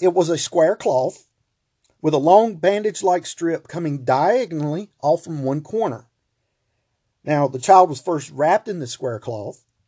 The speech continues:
and then the long strip would have been wound round and round and round about him. Okay, and that basically held the swaddling cloth in place, the square cloth in place.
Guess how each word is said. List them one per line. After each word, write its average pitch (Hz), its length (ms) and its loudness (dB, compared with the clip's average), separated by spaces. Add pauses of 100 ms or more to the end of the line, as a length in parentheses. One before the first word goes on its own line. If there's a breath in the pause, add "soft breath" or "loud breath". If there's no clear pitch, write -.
(580 soft breath)
and 151 140 0
then 175 120 4
the 143 60 0
long 180 300 4
strip 196 400 0
would 165 160 -2
have 143 100 -4
been 147 220 -2
wound 160 420 -2
round 190 420 0
and 151 160 -6
round 160 320 -4
and 127 140 -8
round 143 320 -4 (240)
about 127 360 -4
him. 95 160 -16 (720)
Okay, 120 400 -8
and 123 120 -6
that 135 140 -8
basically 143 400 -4
held 139 220 -4
the 147 80 -4
swaddling 139 420 -4
cloth 117 440 -10 (720)
in 123 140 -8
place, 123 480 -6 (140)
the 110 100 -10
square 147 260 0
cloth 120 280 -6
in 107 120 -12
place. - 720 -20